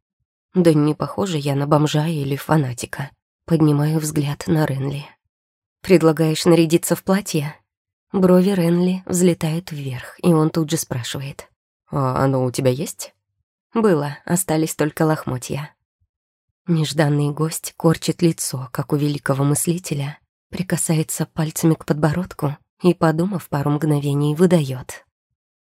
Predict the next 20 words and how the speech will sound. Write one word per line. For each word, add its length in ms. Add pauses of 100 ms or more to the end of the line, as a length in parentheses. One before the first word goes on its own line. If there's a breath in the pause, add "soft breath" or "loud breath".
(120)
"Может, 500
это 160
и 120
лучше. 560 (200)
Ты 400
в 60
лохмотьях". 1200 (500)
Ренли 440
улыбается 600
еще 320
шире, 480 (300)
и 100
я 220
подхватываю 720
его 260
настрой. 640 (400)
На 80
него 300
невозможно 680
сердиться. 720